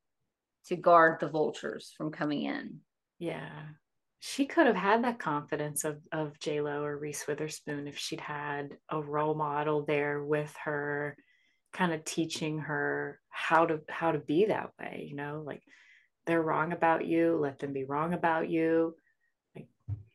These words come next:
Speaker 2: you know?
Speaker 1: Yeah.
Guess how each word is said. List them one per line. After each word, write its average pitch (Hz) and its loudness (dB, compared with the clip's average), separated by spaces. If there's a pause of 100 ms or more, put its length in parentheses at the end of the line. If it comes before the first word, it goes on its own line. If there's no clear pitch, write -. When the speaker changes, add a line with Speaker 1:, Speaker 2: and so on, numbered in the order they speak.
(760)
Speaker 2:
you 170 -16
know? 170 -14 (1600)
Speaker 1:
Yeah. - -2